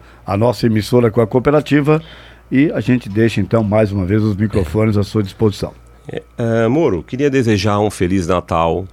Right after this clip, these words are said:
Speaker 1: Uhum.
Speaker 2: próspero Ano Novo pra todos os associados da Sersul, pra todos os ouvintes, né, pra todo mundo que esteja escutando,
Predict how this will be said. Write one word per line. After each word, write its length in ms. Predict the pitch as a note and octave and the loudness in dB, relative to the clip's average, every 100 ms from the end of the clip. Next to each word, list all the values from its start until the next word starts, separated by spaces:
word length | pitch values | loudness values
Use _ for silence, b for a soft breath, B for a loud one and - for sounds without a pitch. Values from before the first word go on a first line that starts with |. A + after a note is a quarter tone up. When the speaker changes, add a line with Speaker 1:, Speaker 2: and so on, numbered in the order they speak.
| - - - | -20 -20 -12
Speaker 1:
Uhum. 60 | F#2 E2 | -12 -6
Speaker 2:
próspero 440 | F2+ E2 - D#2+ | -4 -2 -2 -2
Ano 140 | D#2+ E2 | -2 -2
Novo 420 | E2 E2 E2 E2 | 0 0 0 -4
pra 160 | - D#2+ | -10 -8
todos 500 | - F#2+ F2 E2 E2+ | -2 -2 0 -6 -8
os 220 | D2+ C2+ | -10 -8
associados 840 | E2+ - F#2+ - - F2+ G2 E2+ D#2+ | -8 -4 -4 -4 -2 -2 -2 -2 -4
da 80 | E2 | -2
Sersul, 500 | F2 D#2+ - A2+ A2+ | -2 -4 -2 -2 0
pra 160 | F2 | -2
todos 320 | E2 G#2+ G#2+ | 0 0 0
os 100 | G2 F2+ | 0 0
ouvintes, 640 | E2+ D2 G2 G#2+ G#2 F2 | -2 0 -2 -2 -4 -6
né, 160 | E2+ F2 | -4 -4
pra 160 | D#2+ D#2 | -4 -4
todo 260 | F#2 F#2 | -2 -2
mundo 220 | F2+ F#2 | -2 -4
que 80 | F2 | -6
esteja 340 | - - F#2 F2 | -8 -2 0 0
escutando, 640 | - D#2+ - F2 F2+ | -4 -8 -2 0 0